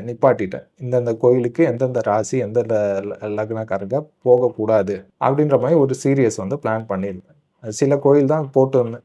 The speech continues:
இந்த திருநள்ளாறு, திருப்பதி, இந்த மாதிரி சில கோயில் போட்டிருந்தேன். இன்னும் நிறைய கோயில் லிஸ்ட் எடுத்து வச்சிருந்தேன். அது எல்லாருக்கும் எந்தெந்த ராசி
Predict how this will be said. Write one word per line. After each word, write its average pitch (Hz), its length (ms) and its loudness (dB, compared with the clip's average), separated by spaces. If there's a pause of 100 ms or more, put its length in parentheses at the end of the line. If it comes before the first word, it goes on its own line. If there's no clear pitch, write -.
இந்த 123 200 0
திருநள்ளாறு, 120 680 0
திருப்பதி, 117 500 -2
இந்த 120 200 -4
மாதிரி 120 180 -4
சில 110 200 -2
கோயில் 120 400 -2
போட்டிருந்தேன். 101 360 -6
இன்னும் 170 340 -2
நிறைய 139 220 2
கோயில் 143 360 4
லிஸ்ட் 120 260 0
எடுத்து 123 240 0
வச்சிருந்தேன். 107 460 -6 (100)
அது 139 200 -2
எல்லாருக்கும் 143 540 4
எந்தெந்த 135 260 2
ராசி 120 360 2